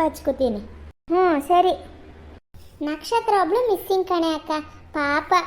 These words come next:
ಅವಳಿಗಂತೂ ಪಾಪ ಮನ್ಸಿಲ್ಲೇ ಅದೇ. ಇವತ್ತು ಮೆಸೇಜ್ ಮಾಡ್ತಿದ್ಲಾ, ಅದೇ ಅಂತಿದ್ಲು, "ನಂಗಂತೂ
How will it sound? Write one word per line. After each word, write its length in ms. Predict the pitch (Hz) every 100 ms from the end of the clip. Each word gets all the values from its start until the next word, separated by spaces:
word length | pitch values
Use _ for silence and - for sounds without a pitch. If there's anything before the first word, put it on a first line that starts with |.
| -
ಅವಳಿಗಂತೂ 760 | 277 262 285 302 311 311 403 403
ಪಾಪ 200 | 349 392
ಮನ್ಸಿಲ್ಲೇ 840 | 370 311 311 392 392 359 392 440 403
ಅದೇ. 200 | 339 285 - - - - 302
ಇವತ್ತು 220 | 330 330
ಮೆಸೇಜ್ 400 | 294 285 381 381
ಮಾಡ್ತಿದ್ಲಾ, 840 | 381 339 247 254 302 302 302 262 - - - - 285
ಅದೇ 160 | 277 330
ಅಂತಿದ್ಲು, 600 | 349 339 359 311 330 302 - - - 285
"ನಂಗಂತೂ 680 | 269 269 311 339 330 330